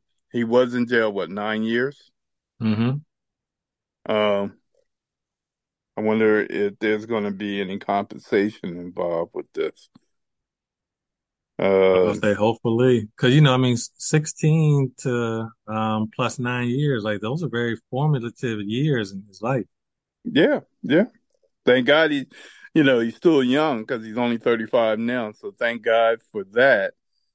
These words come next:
Speaker 1: you know, but, you know, we've seen, we've seen a lot of stories where people go in young and they come out old, you know, because, and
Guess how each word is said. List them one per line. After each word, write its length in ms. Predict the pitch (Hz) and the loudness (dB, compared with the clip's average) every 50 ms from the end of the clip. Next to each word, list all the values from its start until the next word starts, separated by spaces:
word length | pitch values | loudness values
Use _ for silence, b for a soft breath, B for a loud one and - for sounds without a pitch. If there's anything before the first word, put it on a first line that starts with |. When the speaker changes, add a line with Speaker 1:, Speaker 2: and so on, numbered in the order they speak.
| _ _ _ _ _ _ _ _ _ _ - | _ _ _ _ _ _ _ _ _ _ -4
Speaker 1:
you 140 | 117 117 | -2 0
know, 280 | 110 110 104 101 101 101 | 0 0 0 0 -2 -4
but, 340 | 101 - - 104 101 82 - _ _ | -6 -2 -2 0 0 -2 -4 _ _
you 180 | - 71 107 113 | -12 -8 -6 -4
know, 120 | 113 110 | -2 -4
we've 240 | 101 104 113 120 120 | -2 -4 -4 -6 -4
seen, 440 | - - 131 127 123 120 123 123 117 _ _ _ _ - | 0 2 2 4 4 2 0 -2 -4 _ _ _ _ -12
we've 160 | - 107 110 | -10 -10 -10
seen 320 | - - 127 127 131 131 127 | -4 -2 0 2 2 2 2
a 140 | 123 123 | 2 0
lot 260 | 120 120 123 131 135 135 | 2 2 2 2 2 0
of 80 | 131 - | -2 -4
stories 400 | _ 151 151 156 151 135 120 120 | _ 0 2 2 2 0 -2 -6
where 120 | 120 113 | -10 -8
people 320 | - 131 123 123 131 123 | -6 -6 -6 -4 -6 -6
go 300 | 120 113 131 131 131 131 | -2 0 2 2 4 4
in 360 | 135 151 147 135 127 131 127 113 | 2 2 2 0 0 -2 -4 -2
young 420 | 117 139 160 165 139 120 113 110 | -2 0 0 0 -2 -2 -4 -6
and 140 | 104 104 110 | -6 -6 -8
they 80 | 113 | -8
come 260 | 117 - 147 120 123 127 | -8 -6 -4 -4 0 0
out 280 | 135 135 131 120 - _ _ _ _ _ _ _ _ _ | 2 2 0 0 -4 _ _ _ _ _ _ _ _ _
old, 380 | 120 127 135 117 92 85 - - - _ _ _ | 0 0 0 0 -2 -4 -8 -12 -20 _ _ _
you 180 | 110 107 110 107 | -6 -6 -4 -2
know, 280 | 110 110 110 113 117 - _ _ - - - _ 113 107 - | -2 -2 -2 -2 -4 -8 _ _ -20 -20 -20 _ -20 -18 -12
because, 480 | - 104 95 - - 123 107 104 - - - | -12 -12 -10 -2 2 2 4 4 2 2 0
and 320 | 104 104 101 101 104 107 | 0 0 0 -2 -4 -6